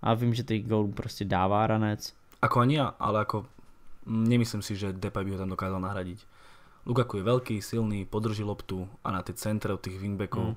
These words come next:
Speaker 2: ideálny hráč asi do útoku ku Lautarovi.
Speaker 1: OK. Jako s tím souhlasím, ale myslím si, že s Depayem by to klidně mohlo úplně v pohodě fungovat taky. Jenom by se hrálo trošku jiným stylem.
Speaker 2: Trošku viac iným.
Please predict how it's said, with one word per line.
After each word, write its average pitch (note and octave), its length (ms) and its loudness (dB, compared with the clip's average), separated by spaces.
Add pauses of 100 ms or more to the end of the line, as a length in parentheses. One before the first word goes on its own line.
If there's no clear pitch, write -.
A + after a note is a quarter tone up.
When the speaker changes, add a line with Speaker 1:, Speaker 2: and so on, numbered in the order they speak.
(120)
Speaker 2:
ideálny F#2 400 -2
hráč F#2+ 300 -4
asi - 180 -8
do F#2+ 120 -4
útoku G2 280 -6
ku F#2 140 -6
Lautarovi. F#2 480 -4 (100)
Speaker 1:
OK. A#2+ 240 -2 (1160)
Jako D3+ 200 8
s F#3+ 60 0
tím F3+ 140 8
souhlasím, C#3+ 520 8
ale B2+ 180 8
myslím B2 260 4
si, - 140 -2
že A2+ 200 4
s A2 120 0
Depayem G2+ 760 4 (580)
by A2 140 4
to A2+ 100 2
klidně G#2+ 280 6
mohlo G#2 220 6
úplně G#2 260 0
v - 60 -8
pohodě G2+ 280 2
fungovat G2 380 0
taky. F#2+ 300 -4 (140)
Jenom A#2+ 260 8
by A2 60 6
se A#2+ 140 4
hrálo G#2+ 200 8
trošku G#2+ 300 -2
jiným G#2 180 4
stylem. G#2+ 380 -4 (2750)
Speaker 2:
Trošku - 280 0
viac G#2+ 200 6
iným. G2 160 0